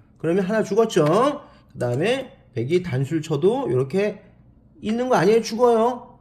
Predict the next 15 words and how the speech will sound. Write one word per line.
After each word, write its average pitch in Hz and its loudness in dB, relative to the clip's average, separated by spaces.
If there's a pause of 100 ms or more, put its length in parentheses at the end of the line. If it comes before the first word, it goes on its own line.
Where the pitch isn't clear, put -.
(120)
큰일 311 2
나요. 208 0 (180)
망합니다. 202 0 (680)
서로 233 4
단수는 220 2
잡는 214 -4
거예요. 156 4
서로 190 0
단수는 165 -2 (280)
잡으면 170 -2 (1200)
다 196 0
이거 208 -2
이만큼 202 4 (640)
내 202 2
거. 208 0